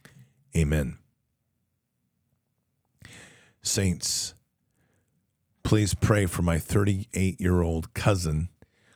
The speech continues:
Christina, from Australia. She has been diagnosed with cancer and she has, and y-, yes, she is vaccinated. Habiba Bakus. I am telling you, I mean, y-, you know, when people question whether this vax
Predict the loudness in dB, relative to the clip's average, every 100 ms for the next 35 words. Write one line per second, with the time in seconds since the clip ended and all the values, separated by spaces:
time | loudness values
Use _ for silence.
0 | _ 0 2 0 -6 0 2 2 0 -2
1 | -6 _ _ 0 2 2 -2 0 0 2
2 | 0 -2 -2 0 0 0 0 -2 0 -2
3 | 0 0 0 -2 -2 -4 -6 -6 -2 0
4 | 2 0 -2 -4 -8 -20 _ _ _ -4
5 | -2 2 0 2 0 0 -2 -2 -2 -2
6 | -6 -6 -2 0 0 -4 0 0 0 0
7 | -2 -2 -2 -4 -4 -6 -8 -14 _ _
8 | -4 0 2 2 2 2 -2 -8 _ _
9 | -6 -2 -2 0 0 0 -2 -8 -12 _
10 | -20 _ _ _ _ 2 2 2 -2 -4
11 | -2 0 2 0 -2 -10 _ _ -4 0
12 | 0 -2 -2 2 4 4 2 -4 -2 0
13 | 0 -2 -2 -2 -2 -2 -4 -2 0 2
14 | 0 -2 -6 -4 -2 -2 -4